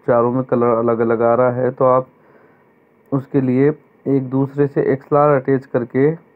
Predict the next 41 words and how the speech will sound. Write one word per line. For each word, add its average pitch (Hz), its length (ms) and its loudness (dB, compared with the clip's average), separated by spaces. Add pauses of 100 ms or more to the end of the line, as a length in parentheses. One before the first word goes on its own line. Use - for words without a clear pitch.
(1000)
और 139 260 0 (120)
अगर 135 340 -2
एक 135 140 2
लाइट 127 320 0
के 139 100 -2
अंदर 127 240 0
आप 139 240 -2
कलर 131 220 0
चेंजिंग 131 400 -4
set 139 280 -2
करोगे, 120 500 0 (680)
तो 139 200 -2
उसके 143 280 -6
हिसाब 135 360 0
से 143 200 -2
ही 151 180 -2 (340)
उसके 151 280 -6
साथ - 840 -4
में 156 220 -2 (540)
वो 135 120 -6
तीनों 147 400 0
लाइट 139 200 2
चालू 123 420 -2 (300)
हो 127 140 -2
जाएगी। 110 380 0 (560)
तो 120 60 -6
जैसे 131 260 -2 (320)
चारों 135 300 2
लाइट 131 300 2
में 151 120 0
एक 135 280 -6
साथ 143 280 -2
कलर 131 280 -2
change 120 300 -4
होंगे, 104 240 -4
तो - 560 -10
आप 123 180 0
ऐसा 127 200 -2
कर 127 180 -4
सकते 143 320 -4
हैं। 147 200 0